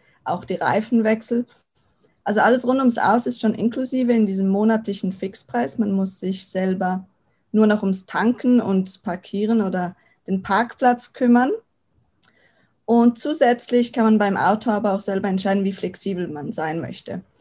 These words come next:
Das heißt, man wählt am Anfang eine Mindestdauer für dieses Abo. Das ist zwischen drei Monaten bis sechsunddreißig Monaten. Und dann hat man das Auto so lange.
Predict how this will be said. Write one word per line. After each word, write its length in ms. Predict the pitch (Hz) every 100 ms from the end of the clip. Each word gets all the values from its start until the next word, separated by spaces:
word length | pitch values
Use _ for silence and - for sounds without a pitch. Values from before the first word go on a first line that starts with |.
| _ _
Das 120 | -
heißt, 160 | 196 190
man 200 | 202 190
wählt 300 | 196 208 208
am 160 | 190
Anfang 460 | 185 185 190 202 196
eine 180 | 190 180
Mindestdauer 1000 | 202 247 254 254 - - - 214 233 240
für 180 | - 220
dieses 420 | 208 214 208 -
Abo. 280 | 208 208 226
Das 200 | 196 185
ist 160 | 185
zwischen 420 | - 190 - 180 170
drei 320 | 175 185 220
Monaten 720 | 220 220 214 202 208 196 190 - _ _
bis 220 | 175 -
sechsunddreißig 880 | 196 254 285 262 262 254 247 247 -
Monaten. 720 | 240 240 233 233 226 233 233 _ _ _
Und 140 | 202
dann 140 | 208 226
hat 180 | 202
man 160 | 214 208
das 140 | 190
Auto 340 | - 175 175 185
so 140 | 185
lange. 360 | - - 180